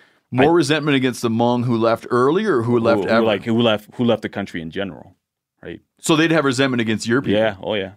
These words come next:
Speaker 2: Oh, yeah.
Speaker 1: For
Speaker 2: Yeah.
Speaker 1: splitting?
Speaker 2: For splitting. Yeah. Like,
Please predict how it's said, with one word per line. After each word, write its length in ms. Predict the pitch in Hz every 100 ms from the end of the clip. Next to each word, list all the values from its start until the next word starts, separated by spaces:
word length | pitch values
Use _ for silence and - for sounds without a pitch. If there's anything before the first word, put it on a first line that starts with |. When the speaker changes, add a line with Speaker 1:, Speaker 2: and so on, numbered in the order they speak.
| _
Speaker 2:
Oh, 80 | 92
yeah. 200 | 90 90 90 _ _ _
Speaker 1:
For 100 | - 117
Speaker 2:
Yeah. 20 | -
Speaker 1:
splitting? 320 | 135 135 101 90 - _ _
Speaker 2:
For 100 | 101
splitting. 540 | - 104 - 90 87 _ _ _
Yeah. 240 | 92 90 95
Like, 300 | 101 90